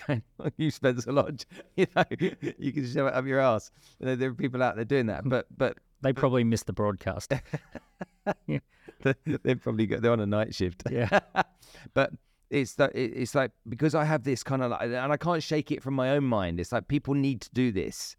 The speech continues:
Speaker 2: Mm.
Speaker 1: Okay. And it, it's like when I, when I'm being in the financial services industry, it's like, I was the fifth emergency service. There, there, there was no way around that I could see it any differently.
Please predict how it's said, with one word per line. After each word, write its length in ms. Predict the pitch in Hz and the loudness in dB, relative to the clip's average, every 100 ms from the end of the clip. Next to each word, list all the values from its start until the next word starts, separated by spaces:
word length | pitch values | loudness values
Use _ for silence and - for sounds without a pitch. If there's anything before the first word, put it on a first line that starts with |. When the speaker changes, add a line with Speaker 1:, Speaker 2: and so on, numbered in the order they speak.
| _ | _
Speaker 2:
Mm. 300 | 120 123 120 104 | 0 2 2 0
Speaker 1:
Okay. 220 | 95 95 - - | -2 -4 -6 -8
And 120 | 131 | -6
it, 80 | 131 | -4
it's 340 | 139 147 139 143 | -4 -2 -2 2
like 200 | 143 120 | 0 2
when 140 | 131 | 2
I, 40 | 123 | 2
when 160 | 120 | 2
I'm 100 | 117 | 0
being 180 | 123 117 | 2 0
in 80 | 113 | 0
the 60 | |
financial 360 | 107 117 107 98 | 0 0 0 -2
services 440 | - 135 127 98 | 0 0 0 -2
industry, 380 | 104 92 90 90 | -2 0 -2 -2
it's 120 | 87 - | -2 -2
like, 140 | - _ - - _ | -4 _ -20 -20 _
I 120 | 139 | 4
was 160 | 151 139 | 4 2
the 100 | 131 | -2
fifth 300 | - 139 - | 0 0 2
emergency 500 | 117 113 101 76 82 | 2 2 0 -6 -6
service. 600 | - 69 52 - - - _ _ _ - | -4 -4 -6 -12 -14 -18 _ _ _ 0
There, 120 | 135 | 0
there, 160 | 123 143 | 2 0
there 200 | 139 143 | 2 0
was 120 | 131 | 2
no 160 | 156 165 | 0 4
way 140 | 156 | 2
around 320 | 143 139 113 | 2 2 0
that 100 | - | -2
I 80 | 113 | -4
could 160 | - 117 | -2 -6
see 180 | - 113 | -2 -2
it 40 | |
any 160 | 104 107 | 0 -2
differently. 520 | 104 - 69 78 | -2 -4 -6 -6